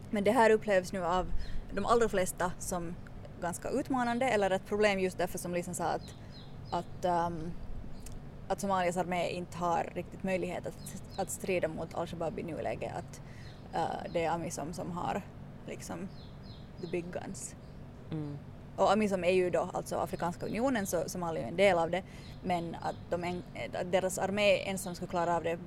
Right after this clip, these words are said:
Speaker 1: både för att de inte är lika utbildade eller har lika bra vapen som al-Shabaab, så är ganska, eh, osannolikt. Och det är en del av varför britterna var där och, och tränade
Speaker 2: Mm.
Speaker 1: somaliska soldater.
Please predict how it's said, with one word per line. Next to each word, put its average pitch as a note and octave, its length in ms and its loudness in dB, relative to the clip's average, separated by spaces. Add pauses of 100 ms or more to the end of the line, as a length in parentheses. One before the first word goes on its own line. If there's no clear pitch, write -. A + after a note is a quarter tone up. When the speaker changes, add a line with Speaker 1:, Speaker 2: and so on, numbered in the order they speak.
(140)
Speaker 1:
både F3 200 2
för E3+ 120 -4
att D#3+ 140 -2
de F3 160 -4
inte F3 160 -4
är - 20 -2
lika E3 200 -6
utbildade A#3+ 520 2
eller F#3 200 4
har F3+ 120 -2
lika E3+ 220 -2
bra D#3+ 220 0
vapen F#3+ 440 -2
som F3 140 -6
al-Shabaab, E3 360 -2
så - 100 -4
är D3 120 -2
ganska, E3 320 -6 (640)
eh, C#3+ 340 -2
osannolikt. G#3+ 680 -4 (120)
Och F3+ 320 4
det F#3+ 120 8
är F3+ 200 6
en F#3 60 -2
del F3+ 160 6
av E3 60 0
varför E3+ 200 -2
britterna E3+ 420 -4
var D#3+ 120 -4
där F#3 200 -2
och, E3 180 -2
och F3+ 100 -6
tränade E3+ 400 -4 (340)
Speaker 2:
Mm. D#3 100 -4
Speaker 1:
somaliska F3+ 420 -4
soldater. F3 500 -6